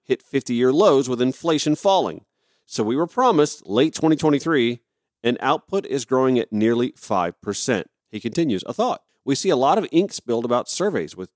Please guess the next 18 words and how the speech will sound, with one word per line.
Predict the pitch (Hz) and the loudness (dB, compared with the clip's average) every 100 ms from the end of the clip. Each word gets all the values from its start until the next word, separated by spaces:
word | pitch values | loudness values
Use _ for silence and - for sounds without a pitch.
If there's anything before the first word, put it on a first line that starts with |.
| _ | _
two | - 156 180 | -2 0 0
to | 120 | -4
three | 139 151 | -4 -4
percent | 156 160 160 | -4 -4 -4
response | 107 - 147 196 196 | -6 -6 -2 -2 -2
rates | 95 90 101 - | -4 -6 -8 -6
in | 117 | -2
which | 127 - | -2 -4
folks | - 156 - | -4 -4 -2
say | - 147 | -2 0
they're | 123 - - | 0 -2 0
unhappy | 151 185 - - 147 - 107 | 0 0 -4 -2 -2 -2 -2
about | 98 92 | 0 -2
the | 101 107 | -4 -4
economy. | - 165 120 71 - _ - | 0 0 0 -4 -16 _ -2
But | 147 | -2
focus | - 196 220 226 202 | 0 -2 0 -2 0
on | 139 | -2